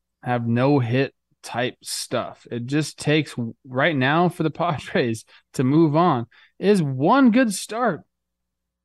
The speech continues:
from guys that have been giving you good starts a lot in the second half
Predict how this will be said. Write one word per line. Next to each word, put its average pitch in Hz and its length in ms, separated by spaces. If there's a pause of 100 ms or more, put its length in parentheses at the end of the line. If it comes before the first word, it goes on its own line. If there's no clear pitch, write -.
(140)
from 165 140
guys 180 320
that 170 100
have 160 80
been 139 160
giving 160 300
you 156 120
good 135 280
starts 113 680 (540)
a 117 120
lot 113 460
in 120 100
the 107 80
second 104 380
half 92 360